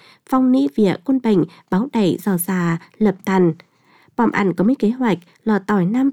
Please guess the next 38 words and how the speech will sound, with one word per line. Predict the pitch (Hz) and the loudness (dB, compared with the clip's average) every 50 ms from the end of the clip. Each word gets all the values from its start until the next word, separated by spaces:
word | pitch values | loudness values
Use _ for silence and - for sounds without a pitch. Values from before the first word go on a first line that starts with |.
| - | -2
phần | - 226 185 165 170 | -2 0 0 -2 0
tuyến | - 190 175 226 294 | 0 0 0 0 0
cùng | - 220 | -2 -2
viện | 190 - 196 - - | 0 0 -2 -2 -2
giò | - 190 175 | -2 -2 -2
già, | 170 175 - 185 180 165 | -2 -2 -4 -2 -2 -2
tròi | 165 - - 202 175 | -2 -2 -4 -4 -4
giờ | 170 - 190 185 175 165 | -2 -2 0 0 0 -2
hở | - - 196 180 151 - - | -2 -2 -2 -2 -2 -2 -2
bưng | - 262 262 | -2 -2 -2
tuyến | - - 196 170 165 202 | 0 2 2 4 4 2
giúp | 214 - 202 220 - - | 0 -2 -4 -6 -4 -4
bạn | 247 190 - - | -4 -4 -2 -4
na, | 220 240 247 247 254 247 - - - - _ _ | -2 0 0 0 0 -2 -6 -14 -20 -20 _ _
cảm | - 226 196 170 | 0 0 0 0
gión | 170 - 170 170 233 | 0 -2 -2 -2 -2
mức | 285 - | -2 -2
tạm | 220 185 151 143 | -2 -2 0 0
nhất, | - 208 247 285 330 - - - _ _ _ | 0 0 2 2 0 -2 -8 -18 _ _ _
côn | 269 277 269 | 0 2 2
thư | - 285 262 - | 2 0 -2 0
bệnh | 220 208 165 | -2 -2 0
của | - 170 | -2 -4
trò | 170 - 185 180 - | -2 -2 -4 -2 -2
tài. | 185 180 175 170 160 160 - _ _ - _ _ - | 0 0 2 2 0 -2 -6 _ _ -20 _ _ -2
Bòm | 240 220 196 | 0 0 0
tự | - - | -2 -2
ăn | - 202 190 - - | -2 -2 -2 0 0
lương | - 269 262 | 0 0 0
chưa | - - 277 | 0 -2 -2
có | 269 214 208 | -2 -2 -4
khải | - 226 190 165 | -2 -2 -4 -2
kiểm | - - 196 175 | -2 -2 -2 -2
tra | 170 - 202 180 - - | -2 -2 -2 -4 -4 -2
làm | 202 202 180 - | -2 -2 -2 -2
lê | - - 240 254 262 269 | -2 -2 -2 0 0 0
nà | 262 240 180 170 - | 0 -2 -4 -4 0
vỉa, | - 190 180 131 | 0 2 2 0